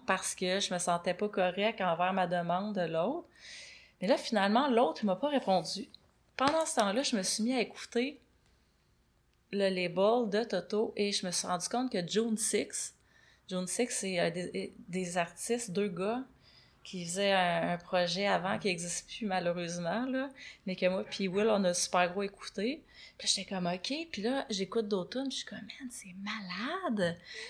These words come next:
Fait que là, finalement, je me sentais mal, mais j'ai réécrit, mais j'ai été honnête. J'ai dit, « Écoute », j'ai dit, « C'est parce que j'avais fait la demande à un autre, puis, euh, ils m'ont pas répondu. »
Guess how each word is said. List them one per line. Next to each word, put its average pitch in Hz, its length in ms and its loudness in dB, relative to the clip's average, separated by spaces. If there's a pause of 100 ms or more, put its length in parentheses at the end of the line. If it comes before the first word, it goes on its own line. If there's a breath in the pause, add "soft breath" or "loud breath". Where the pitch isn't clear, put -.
(260 loud breath)
Fait 180 120 -4
que 247 120 0
là, 294 80 2
finalement, 214 360 2
je 214 140 2
me 180 60 4
sentais 196 340 4
mal, 277 380 4
mais 240 100 8
j'ai 196 140 2
réécrit, 196 580 -4
mais 240 140 4
j'ai 170 140 0
été 214 120 0
honnête. 208 380 2
J'ai 190 100 0
dit, « 175 160 -6
Écoute », 254 320 0
j'ai 180 160 -6
dit, « 160 100 -6
C'est - 80 -4
parce 185 200 -4
que 190 80 -4
j'avais 180 260 -2
fait 233 160 -6
la 196 140 2
demande 190 400 0
à 214 60 2
un 180 200 0
autre, 240 400 0
puis, 185 400 -6
euh, 165 300 -2 (480 loud breath)
ils 190 80 0
m'ont 175 120 4
pas 214 160 4
répondu. » 214 540 2